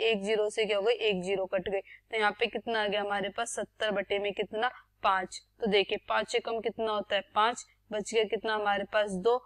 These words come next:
और पाँच चौके कितना होता है, बीस। तो दर कितनी आ गई हमारे पास, चौदह प्रतिशत। तो देखिए यहाँ पर हमारे पास जो समय है वो कितना है, पाँच वर्ष। कितना है, पाँच वर्ष।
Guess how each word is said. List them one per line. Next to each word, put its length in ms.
और 140
पाँच 260
चौके 220
कितना 280
होता 240
है, 180
बीस। 280
तो 100
दर 200
कितनी 300
आ 100
गई 140
हमारे 340
पास, 280
चौदह 320
प्रतिशत। 520
तो 420
देखिए 340
यहाँ 220
पर 160
हमारे 360
पास 200
जो 180
समय 500
है 80
वो 100
कितना 380
है, 160
पाँच 340
वर्ष। 260
कितना 360
है, 180
पाँच 440
वर्ष। 400